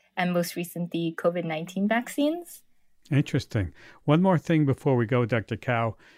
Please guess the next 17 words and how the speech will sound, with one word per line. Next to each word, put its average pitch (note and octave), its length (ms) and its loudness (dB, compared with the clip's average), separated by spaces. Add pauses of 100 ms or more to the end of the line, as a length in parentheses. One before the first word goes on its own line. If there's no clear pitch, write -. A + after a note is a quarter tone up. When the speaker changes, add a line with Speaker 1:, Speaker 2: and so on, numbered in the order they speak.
(280)
Speaker 2:
Let's F#3 160 2
talk A#3+ 260 2
about D3 260 4
what C#3 320 4
tips - 520 -2
you C3 240 2
have A2 300 2
for C3 160 -2
how D3 220 2
to B2+ 100 -6
stay D3+ 520 2
R B2 320 2
S A#2 180 0
V A#2 380 -2
free A2+ 500 -2
this A2 280 -2
season. G#2 460 -2